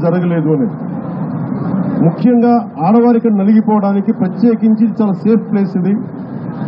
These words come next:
మిగతా మనకి టికెట్లు ఇచ్చే చోట కంటే కూడా ఇది క్షేమం అని చెప్పి అందరూ, ఎక్కువ మంది మహిళా భక్తురాలు ఇక్కడికి వచ్చారు. ఇది చంద్రగిరి తిరుపతి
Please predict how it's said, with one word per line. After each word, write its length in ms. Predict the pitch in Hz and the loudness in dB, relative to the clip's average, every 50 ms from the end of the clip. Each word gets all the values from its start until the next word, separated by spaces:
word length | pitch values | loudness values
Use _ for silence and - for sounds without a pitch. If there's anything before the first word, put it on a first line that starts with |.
| - - - - - - - - - - - - 131 160 | -8 -8 -8 -8 -6 -6 -6 -6 -6 -4 0 2 2 2
మిగతా 340 | 180 214 220 226 240 233 220 190 - - - - - - - - - - - - - - - - - - - - - - - - 147 147 | 2 2 0 0 0 0 0 0 -2 -6 -10 -14 -16 -16 -16 -16 -14 -14 -14 -14 -12 -12 -12 -12 -10 -10 -12 -10 -10 -10 -6 -4 -2 0
మనకి 320 | 170 190 196 185 180 165 160 151 139 - - - - - - - 156 147 - | 0 2 0 0 0 -2 -2 -4 -4 -6 -8 -10 -8 -6 -4 -2 -2 -2 0
టికెట్లు 300 | - 190 - 254 185 208 220 | 0 2 2 4 4 2 2
ఇచ్చే 140 | - 226 214 - 202 | 4 2 2 2 2
చోట 160 | 202 196 208 202 175 135 - - - - - - - - - - | 2 2 2 0 0 -2 -4 -6 -10 -12 -12 -12 -12 -10 -4 -2
కంటే 180 | 180 190 208 220 214 | 0 2 2 2 2
కూడా 100 | 214 196 208 | 2 2 2
ఇది 100 | 196 214 - | 2 2 0
క్షేమం 320 | - - 202 214 233 233 233 233 | 0 0 2 2 4 4 4 4
అని 100 | 220 196 | 2 0
చెప్పి 140 | 214 - 196 185 | 0 -2 -2 -2
అందరూ, 200 | 196 208 220 214 208 202 | 0 0 2 2 0 0
ఎక్కువ 200 | 202 - 226 240 233 | 0 0 0 2 2
మంది 220 | 233 226 208 214 208 190 175 156 143 - - - - - 143 | 2 0 0 0 0 0 -2 -4 -6 -8 -12 -10 -6 -2 0
మహిళా 240 | 156 190 214 220 214 185 | 2 2 2 2 2 0
భక్తురాలు 340 | 196 175 - 196 190 190 185 180 | -2 -2 0 0 2 2 0 0
ఇక్కడికి 220 | 180 175 160 170 160 | 0 -2 -2 -2 -2
వచ్చారు. 280 | - - 170 160 160 160 - - - - - - - - - - - - - - - - - - - - - - - - - - - - - - - - - | 0 0 0 0 0 -2 -6 -8 -8 -8 -8 -8 -8 -8 -8 -8 -8 -8 -8 -8 -8 -6 -6 -6 -6 -4 -4 -4 -4 -4 -4 -4 -4 -2 -2 -2 0 2 4
ఇది 140 | 170 185 220 202 - - | 4 4 4 2 2 2
చంద్రగిరి 520 | 190 190 214 220 226 220 196 233 226 233 233 233 - - - - - - - - - - - | 2 2 4 4 4 4 4 4 4 2 2 0 -2 -6 -10 -12 -14 -14 -16 -16 -16 -6 -2
తిరుపతి 340 | - 196 - - 220 208 214 | 0 0 2 2 2 2 2